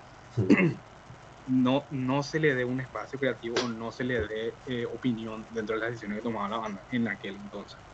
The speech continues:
Speaker 1: Y sí.
Speaker 2: Después, eh, bueno, y como te dije, creo que es-, Mustaine están buscando lugares donde la, donde n-, habitualmente no buscaría, y ahí puede pasar de todo.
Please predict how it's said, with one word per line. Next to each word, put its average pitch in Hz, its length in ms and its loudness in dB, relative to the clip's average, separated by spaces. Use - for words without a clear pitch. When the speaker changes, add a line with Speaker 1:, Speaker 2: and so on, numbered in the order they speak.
Speaker 1:
Y 117 80 -2
sí. 202 120 4
Speaker 2:
Después, 254 1700 6
eh, 226 160 -6
bueno, 202 220 6
y 147 60 -4
como 196 200 2
te 202 100 -2
dije, 208 220 -6
creo 196 200 6
que 202 60 8
es-, 147 200 0
Mustaine 170 360 2
están 165 160 0
buscando 151 360 2
lugares 131 320 4
donde 147 360 0
la, 131 320 -4
donde 135 300 2
n-, 104 440 -2
habitualmente 135 560 6
no 139 100 4
buscaría, 170 580 4
y 165 100 6
ahí 160 280 6
puede 147 260 4
pasar 135 300 0
de 127 140 2
todo. 110 340 4